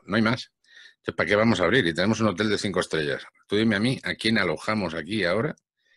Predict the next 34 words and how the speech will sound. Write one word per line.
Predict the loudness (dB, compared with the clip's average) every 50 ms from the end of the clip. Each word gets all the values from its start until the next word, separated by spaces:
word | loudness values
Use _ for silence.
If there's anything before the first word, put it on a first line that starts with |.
| _ _ _ _ _ _
¿Y | 2 2
a | 2 2
quién | 2 2 2 4 4
abrimos | 2 2 2 2 2 2 2 0 0 0
si | 0
no | -2 0 0
va | 0
a | 0
venir | 0 0 -2 -2
nadie, | -2 -2 -2 -2 -2 -2 -6 -8 -8
¿no? | -10 -12 -16 _ -18 -16
Es, | -16 -12 -12 -12 -12 -12 -12
es | -12 -12 -8
que | -8 -8
ese | -6 -4 -4
es | -4
el | -4 -4
problema. | -4 -4 -2 -2 -2 -2 -4 -8 _ _ _ -20 -20 -20 -20 _ _
Me | -8 -4
figuro | -2 0 2 2 2 2
que | 2 2
en | 0
Canarias | 0 0 2 2 2 2 0 0
ha | 0 0
pasado | -2 -2 0 0 -2
lo | 0 0
mismo, | 0 -2 -2 -4 -6 -6
¿no? | -6 -6
Tú | -4 -4
me | -2 -2
contabas | -2 -2 -2 -2 0 0 2 2 2 2 2
el | 0 0 2
viernes | 2 4 4 4 4 4 2 0 0
también | -2 -2 -2 -2 -4